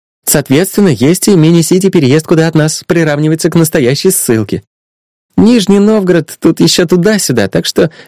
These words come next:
если Бенедикт и правда был разгневан на Виту, то не сильно. А вот если бы речь шла о Владивостоке или Барнауле, тогда да, считай, декабристка.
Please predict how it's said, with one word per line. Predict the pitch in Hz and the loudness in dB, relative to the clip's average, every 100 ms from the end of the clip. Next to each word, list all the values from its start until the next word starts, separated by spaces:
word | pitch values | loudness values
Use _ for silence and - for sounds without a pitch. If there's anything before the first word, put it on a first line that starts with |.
| - | -2
если | 160 175 165 | 0 2 0
Бенедикт | 170 170 185 185 | 0 0 0 -2
и | |
правда | 175 226 175 | -2 0 0
был | 135 | 0
разгневан | 123 117 120 127 120 | 0 0 0 0 0
на | 120 | 0
Виту, | 123 113 107 _ - | 0 -2 -4 _ -10
то | - 165 | -2 0
не | 151 | 0
сильно. | - 110 87 85 _ _ _ _ - | -2 -4 -4 -6 _ _ _ _ -6
А | 104 | -2
вот | 120 | 0
если | 151 165 | 0 0
бы | 160 | 0
речь | 156 160 | 0 0
шла | - 151 151 - - | -2 -2 -4 -8 -6
о | 139 | -2
Владивостоке | 143 139 135 - 160 190 196 110 | 0 0 -2 -2 0 0 0 0
или | 120 | 0
Барнауле, | 110 107 113 123 135 185 147 - _ _ _ _ - | 0 -2 0 0 2 2 0 -4 _ _ _ _ -6
тогда | 127 160 180 | -2 0 0
да, | 143 135 143 139 _ _ _ _ | -2 -2 -4 -8 _ _ _ _
считай, | - - 156 165 | -4 -2 0 -2
декабристка. | 185 196 160 170 - | -2 -2 -2 -2 -6